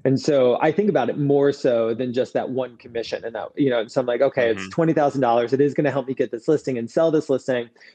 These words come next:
Speaker 1: But then hopefully it's also gonna get me thirty or forty new relationships that also bring in," you know, so I look at it as more than just the listing it's up against when I'm looking at dollars spent.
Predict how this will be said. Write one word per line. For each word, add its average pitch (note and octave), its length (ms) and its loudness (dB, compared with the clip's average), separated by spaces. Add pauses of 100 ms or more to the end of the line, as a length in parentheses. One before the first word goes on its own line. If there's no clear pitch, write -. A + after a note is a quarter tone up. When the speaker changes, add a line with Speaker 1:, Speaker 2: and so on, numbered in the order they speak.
Speaker 1:
But C#3+ 100 0
then C3+ 120 0
hopefully D3 380 0
it's A#2+ 140 -4
also A#2+ 240 0
gonna A#2+ 220 -2
get A#2 220 -2
me A#2 320 -4 (500)
thirty C#3+ 280 2
or A#2+ 80 0
forty B2 280 0
new A#2 160 -4
relationships A2+ 1040 -4 (100)
that B2+ 180 0
also B2+ 380 -2
bring A#2 280 -2
in," A2 400 -4 (140)
you D3+ 80 2
know, D3 60 4
so D3 120 -2
I D#3+ 60 2
look F#3+ 160 2
at F#3 60 2
it D3 120 2
as A#2+ 120 -4
more C#3 260 4
than B2+ 220 -4
just A#2 400 -4
the B2+ 100 -4
listing A#2 320 -6
it's G#2+ 140 -10
up - 120 -4
against B2+ 380 -6
when B2 80 -2
I'm A2+ 160 -4
looking A#2 280 -4
at A2 260 -2 (260)
dollars A2+ 380 0
spent. B2+ 440 -2